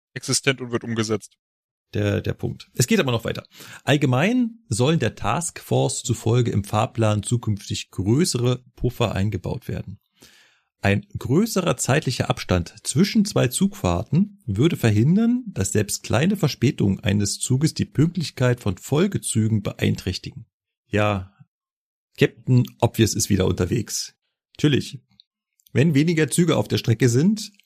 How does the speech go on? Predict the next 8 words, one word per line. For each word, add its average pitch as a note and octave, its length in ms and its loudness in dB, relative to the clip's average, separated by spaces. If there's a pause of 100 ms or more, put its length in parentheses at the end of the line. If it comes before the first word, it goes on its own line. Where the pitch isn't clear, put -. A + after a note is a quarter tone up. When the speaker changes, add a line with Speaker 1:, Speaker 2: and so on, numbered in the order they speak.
Speaker 2:
dann B2 300 2
können F#3+ 200 2
diese F#3 240 0
wenigen F#3 400 2
Züge G3 280 2
auch E3+ 140 0
pünktlicher E3+ 420 2
fahren. A#2+ 400 -2